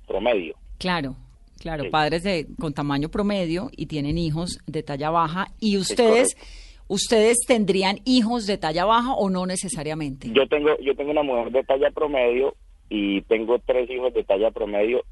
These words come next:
Speaker 1: y mi hijo menor es de talla baja.
Speaker 2: ¿Tiene
Speaker 1: O sea,
Speaker 2: tres
Speaker 1: de cua-,
Speaker 2: hijos?
Speaker 1: de cuatro. De
Speaker 2: Cua-,
Speaker 1: cuatro
Speaker 2: ¿tiene cuatro
Speaker 1: solo
Speaker 2: hijos?
Speaker 1: Sí, y de cuatro solo uno es talla baja.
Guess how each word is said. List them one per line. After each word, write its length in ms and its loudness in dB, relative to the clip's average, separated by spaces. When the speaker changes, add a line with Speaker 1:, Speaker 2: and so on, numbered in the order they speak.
Speaker 1:
y 320 0
mi 180 -2
hijo 160 0
menor 300 0
es 80 0
de 100 -4
talla 260 2
baja. 200 0
Speaker 2:
¿Tiene 200 0
Speaker 1:
O 40 -2
sea, 80 -8
Speaker 2:
tres 280 4
Speaker 1:
de 60 0
cua-, 60 2
Speaker 2:
hijos? 460 -4
Speaker 1:
de 140 -6
cuatro. 360 -2
De 80 -10
Speaker 2:
Cua-, 20 -8
Speaker 1:
cuatro 180 4
Speaker 2:
¿tiene 200 4
cuatro 300 6
Speaker 1:
solo 100 4
Speaker 2:
hijos? 480 -8
Speaker 1:
Sí, 80 -6
y 240 -6
de 80 0
cuatro 340 0
solo 340 0
uno 200 -2
es 100 -12
talla 240 -2
baja. 300 -2